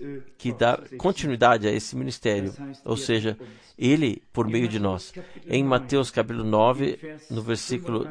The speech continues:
trinta e cinco, está escrito, "Assim Jesus percorria todas as cidades e aldeias, ensinando nas suas sinagogas,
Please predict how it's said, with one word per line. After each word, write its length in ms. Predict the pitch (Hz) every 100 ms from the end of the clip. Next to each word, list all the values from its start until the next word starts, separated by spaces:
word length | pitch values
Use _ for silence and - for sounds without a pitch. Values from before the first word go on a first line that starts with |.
| 98
trinta 300 | 131 131 123
e 60 |
cinco, 520 | 110 - 131 135 139 123
está 340 | - - 104
escrito, 760 | 104 - 107 113 147 135 175 - 170 - - 175 208
"Assim 560 | - - - 143 135 -
Jesus 540 | 113 117 107 135 135
percorria 720 | - 127 120 123 117 139 110 - 165 -
todas 240 | 151 156 127
as 140 | 123
cidades 840 | - 113 107 110 107 104 - 143 131
e 220 | 113 113 110
aldeias, 720 | 98 101 107 107 123 123 151 151 165 208 196 -
ensinando 960 | - 117 - 127 117 123 131 107 101 175 - 151 143 143 -
nas 320 | 110 113 117
suas 400 | - - 123 143
sinagogas, 880 | - 117 110 104 101 110 127 131